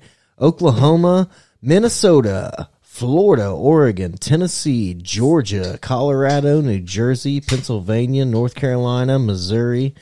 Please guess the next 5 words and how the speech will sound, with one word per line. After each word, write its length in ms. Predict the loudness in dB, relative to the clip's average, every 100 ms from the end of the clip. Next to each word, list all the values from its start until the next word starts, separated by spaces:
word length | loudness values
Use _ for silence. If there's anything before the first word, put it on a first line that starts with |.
| _ _ _ 0
District 360 | 0 0 -2
of 160 | -2 -2
Columbia, 500 | -2 -2 0 -2 -2
Alabama, 680 | 0 0 0 2 2 2 2
Montana, 840 | 0 0 -4 -2 0 2 0 -2